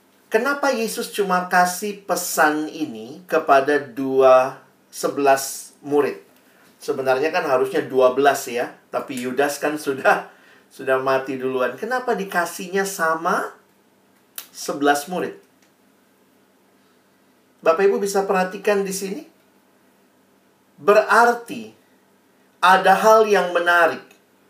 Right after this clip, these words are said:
Yesus memulai sebuah pelayanan yang kecil. Sebuah pelayanan kelompok. Atau saya pakai istilah begini ya. Yesus itu membangun kerajaannya dengan cara memanggil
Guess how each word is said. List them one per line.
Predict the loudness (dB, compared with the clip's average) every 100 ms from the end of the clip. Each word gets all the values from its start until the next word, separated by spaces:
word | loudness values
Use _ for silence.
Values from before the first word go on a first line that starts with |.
| _ _ _ _
Yesus | 6 8 8 2 -2
memulai | -2 -2 0 4 6 6
sebuah | 6 2 0 6 6 6
pelayanan | 4 6 6 4 2 2 2
yang | 2 0
kecil. | 0 -2 -2 -2 2 4 2 0 -8 _ _ _ _ _ _ _ _ _ _ _ _ _ 0
Sebuah | 0 6 6 6 4
pelayanan | 6 6 6 4 0 0
kelompok. | 4 6 6 4 -2 2 2 0 -20 _ _ _ _ _ _ _ _ -12
Atau | -4 -4
saya | 0 2
pakai | 2 0 -2 -4
istilah | -4 -2 2 4
begini | 2 -6 -8 -6
ya. | -6 -8 -14 _ _
Yesus | -6 -2 0 -2 -6
itu | -6 -4
membangun | -4 -2 0 0 -2 -10 -10
kerajaannya | -6 -2 -2 0 -2 0 -2 -2 -4
dengan | -2 -2 -2 -4
cara | 0 2 4 2
memanggil | 0 0 0 -2 -4 -4 -2 -2 -4